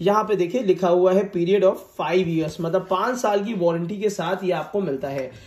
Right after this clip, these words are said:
अब सबसे पहले इसके material के बारे में discuss करते हैं। अंदर की तरफ से आपको मिलता है इसमें matte finishing,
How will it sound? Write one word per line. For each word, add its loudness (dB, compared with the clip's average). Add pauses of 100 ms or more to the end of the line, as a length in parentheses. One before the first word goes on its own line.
(180)
अब -2
सबसे 0
पहले 4
इसके -4
material 0
के -4
बारे 2
में -2
discuss -4
करते -2
हैं। -2 (240)
अंदर 4
की -8
तरफ 4
से 4
आपको 4
मिलता 0
है -4
इसमें -8
matte -4
finishing, 0